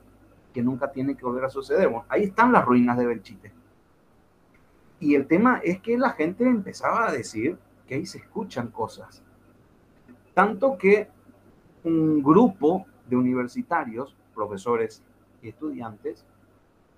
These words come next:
van una noche, pues, para verificar si aquello es cierto. Y, y van a grabar también. Y, eh, instalan todos los equipos y tal. Pero ellos salen decepcionados porque pasaron toda la noche allí y no escucharon absolutamente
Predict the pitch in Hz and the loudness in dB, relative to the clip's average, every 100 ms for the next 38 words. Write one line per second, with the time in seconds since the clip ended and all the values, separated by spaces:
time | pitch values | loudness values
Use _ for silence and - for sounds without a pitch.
0 | _ - 131 156 175 151 147 151 156 139 | _ -2 0 0 -2 -8 -8 -6 -4 -4
1 | 143 - 185 196 190 123 107 117 113 110 | -4 -6 -8 -6 -8 -16 -12 -6 -4 -4
2 | 107 - 98 110 120 - 160 131 120 113 | -8 -14 -12 -8 -8 -8 -12 -12 -12 -10
3 | 113 - 151 160 - - _ _ - - | -10 -8 -10 -10 -14 -20 _ _ -20 -20
4 | - - - - 123 120 - 113 113 113 | -20 -20 -20 -10 -8 -8 -8 2 4 4
5 | 117 117 110 120 - 110 110 165 123 95 | 2 4 4 4 0 -6 -4 -4 -4 -12
6 | _ - _ _ _ _ _ _ - 113 | _ -20 _ _ _ _ _ _ -20 -20
7 | 117 101 - _ _ _ - 113 131 127 | -20 -20 -20 _ _ _ -16 -10 -10 -6
8 | 127 127 131 131 127 123 131 139 135 151 | -6 -6 -8 -8 -6 -8 -8 -6 -4 -4
9 | - _ _ _ _ _ _ _ _ 208 | -8 _ _ _ _ _ _ _ _ 2
10 | 214 220 180 185 220 220 165 165 175 165 | 2 4 2 4 4 4 2 2 2 0
11 | 160 160 151 131 135 190 247 143 - 117 | -2 -2 0 0 2 2 0 -4 -4 -4
12 | 120 127 143 - 104 110 120 117 117 123 | -2 -2 -2 -6 -6 -4 -2 -4 -8 -8
13 | 127 117 123 156 180 175 123 113 127 - | -6 -2 2 2 2 -4 -6 -8 -8 -10
14 | 127 - 127 139 156 156 - 131 120 - | -12 -4 -2 -2 -6 -8 -4 -4 -4 -6
15 | 107 110 135 113 117 139 131 147 151 | -6 -6 -6 -6 -6 -8 -6 -6 -6